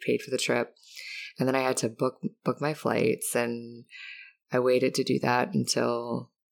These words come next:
two days before I <laughs> left. So it was still pretty typical fashion, but, you know, I looked at them, like, fifteen times before I actually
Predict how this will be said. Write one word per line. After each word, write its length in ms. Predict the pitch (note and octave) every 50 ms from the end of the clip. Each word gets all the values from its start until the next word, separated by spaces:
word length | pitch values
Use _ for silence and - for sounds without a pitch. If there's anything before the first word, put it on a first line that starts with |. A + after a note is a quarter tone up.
| _ _ _ _ _ _ _ _ _ _ _ _ -
two 140 | - - C#3
days 240 | B2+ C3 C3 C3+ -
before 300 | D3+ C#3+ - D3 D3 -
I 40 | -
<laughs> 20 |
left. 720 | - - - D#3+ F#3 - - - - - - - - - - - - _ _ _ _ - - - - - -
So 160 | - C3 C3
it 40 | B2+
was 100 | B2 -
still 320 | - - C3+ C3+ C#3 C3
pretty 240 | - - C3 C3+ B2+
typical 360 | C3 C3 B2 - - C#3+ C#3
fashion, 480 | - - A#2 A#2+ - - - A#2+ B2 A2+
but, 240 | A#2+ A#2+ - - - - - - - - - - - - -
you 80 | D#3
know, 80 | D3+ D#3
I 80 | D3+ D3
looked 260 | D3 D#3+ E3+ - -
at 100 | - -
them, 160 | - - -
like, 160 | G2 G2 -
fifteen 380 | - A#2 A2+ - - B2 - F#3
times 340 | - - G2 G2 - A2 -
before 300 | - - - - G2+ G#2+
I 60 | G#2+
actually 500 | A2+ A2+ - - - B2 A#2+ A#2 A2+